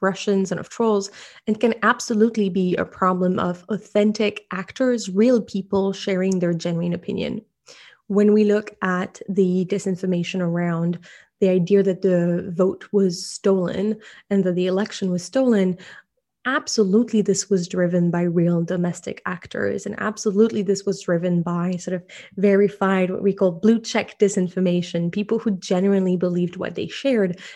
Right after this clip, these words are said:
and had a real platform because they were real political influencers. Sometimes, of course, as we talked about, elected politicians. It's, disinformation is, I think, in nobody's mind, just a problem of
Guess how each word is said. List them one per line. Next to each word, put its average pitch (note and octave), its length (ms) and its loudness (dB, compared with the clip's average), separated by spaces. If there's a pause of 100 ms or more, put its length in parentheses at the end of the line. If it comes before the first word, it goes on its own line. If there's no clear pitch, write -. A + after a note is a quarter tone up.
(120)
and G3 80 -2
had F#3+ 160 0
a G3 60 0
real G#3 280 4
platform G3+ 640 0
because G3+ 360 0
they A#3+ 80 2
were A3 180 2
real F3+ 240 0
political F3+ 480 -4
influencers. - 760 -8 (260)
Sometimes, F3+ 480 -2
of F3 160 -6
course, D#4+ 220 -6
as G3+ 140 -4
we F3+ 100 0
talked F3+ 300 -8
about, F3 340 -4
elected F#3 500 -4
politicians. - 800 -8
It's, - 320 -12
disinformation A3 680 0
is, E3 140 -4 (440)
I G3+ 60 -2
think, G3 400 0
in G3+ 140 4
nobody's A3+ 460 4
mind, F#3 520 0 (200)
just G#3 300 -2
a G3 60 2
problem F#3 540 0
of F3 280 0